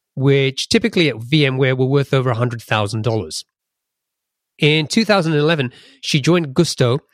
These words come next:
when they only had around ten employees. With an average deal size of just five hundred dollars, Jaleh had to quickly become really good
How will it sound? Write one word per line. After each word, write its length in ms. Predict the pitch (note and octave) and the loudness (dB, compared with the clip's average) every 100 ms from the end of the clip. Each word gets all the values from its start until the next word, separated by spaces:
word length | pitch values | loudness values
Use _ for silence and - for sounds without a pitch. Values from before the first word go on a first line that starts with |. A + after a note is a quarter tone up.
| - _ - | -20 _ -2
when 480 | C#3 B2+ B2+ C3 | 2 2 0 -2
they 360 | B2 C3 C3 C3 C3 | 0 2 2 0 0
only 200 | F#3 E3+ | 0 0
had 180 | E3 | 0
around 300 | C#3+ C3 A#2+ | 0 0 -2
ten 200 | - C#3 | -2 0
employees. 680 | B2+ A#2 - C3+ A#2 F2 - _ _ _ _ _ _ - _ - | 0 -2 -2 0 -2 -6 -10 _ _ _ _ _ _ -20 _ -2
With 300 | C#3 C#3 C3+ | 2 2 2
an 100 | C3+ | 0
average 340 | D3 E3+ D3 | 0 0 -2
deal 180 | C#3+ D3 | -2 -2
size 260 | - C#3 B2+ | 0 0 0
of 80 | A#2 | -4
just 340 | B2+ - - | -6 -6 -2
five 240 | E3 F3+ | 0 0
hundred 280 | D#3 D#3 C3 | -2 -2 0
dollars, 340 | C#3+ C3+ A#2+ - _ _ - A2 | 0 0 -2 -6 _ _ -10 0
Jaleh 240 | D#3 F#3+ | 0 2
had 140 | F#3+ F3 | -2 -4
to 60 | |
quickly 320 | - B3+ B3 | -4 -4 -2
become 280 | F#3 D3+ B2 | -2 -2 -2
really 300 | B2 C#3 F3+ | 0 0 0
good 300 | C#3+ C3+ A2 | 0 0 -2